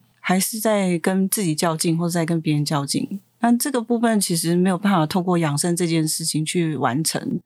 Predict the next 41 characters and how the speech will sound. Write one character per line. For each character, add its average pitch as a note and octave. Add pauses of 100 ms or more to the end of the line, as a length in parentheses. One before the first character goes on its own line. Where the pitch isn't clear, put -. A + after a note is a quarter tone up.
(180)
他 B3
必 B3
须 B3
要 A3+
透 A3+
过 G3
是 F#3
挫 F#3
折。 - (260)
所 -
以 D#4
我 B3+
常 G#3+
常 G#3
会 G3+ (420)
嘴 D#3
贱 F#3
一 D#3+
下， D#3
就 E3+
是， E3+ (760)
呃， G3+ (140)
如 A#3
果 C4 (560)
别 A3
人 A#3
已 G3
经 G3
在 A3
跟 G#3+
我 F3
求 D#3
救 E3+
了， C3+
然 F3
后， F#3 (360)
但 C4+
是 C#4
他 B3+
好 G3+
像 A3